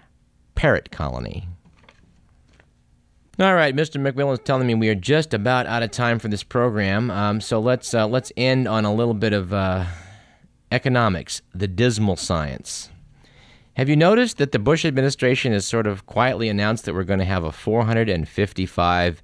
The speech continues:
billion dollar budget deficit this year, and next year it'll be larger?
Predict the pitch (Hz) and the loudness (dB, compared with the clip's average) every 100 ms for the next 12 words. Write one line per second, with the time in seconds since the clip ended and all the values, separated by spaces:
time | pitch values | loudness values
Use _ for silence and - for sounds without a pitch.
0 | - - - - - 120 131 123 123 131 | -20 -20 -20 -6 0 2 2 2 2 0
1 | - 90 87 90 98 101 85 90 95 - | -2 -4 0 2 2 2 0 -2 -2 -2
2 | 95 95 92 90 95 - 95 104 92 78 | -2 0 -4 -4 -6 -2 0 2 0 -2
3 | - _ _ - 82 82 - 80 85 78 | -10 _ _ -8 -6 -6 -6 -4 -2 -2
4 | 71 76 85 92 107 | -2 0 0 2 0